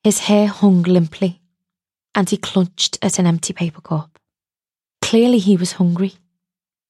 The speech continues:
How could she help? A gift of cash seemed unwise. If she bought a meal and presented to him,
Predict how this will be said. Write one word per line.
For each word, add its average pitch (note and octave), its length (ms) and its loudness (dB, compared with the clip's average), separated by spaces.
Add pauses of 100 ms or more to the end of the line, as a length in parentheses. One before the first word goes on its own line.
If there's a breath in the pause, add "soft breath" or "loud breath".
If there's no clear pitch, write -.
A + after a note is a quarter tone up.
(500)
How A#3+ 180 -2
could - 180 -12
she - 140 -2
help? G#3 420 -6 (960)
A G3 80 -2
gift - 320 -4
of A3 100 -4
cash - 380 -2
seemed E3+ 320 2
unwise. D#3+ 640 0 (1200)
If A3+ 80 0
she - 140 -2
bought A3+ 420 0
a A3+ 60 2
meal F#3 220 4
and E3+ 100 0
presented E3+ 520 -2
to F#3+ 100 -2
him, F3 240 0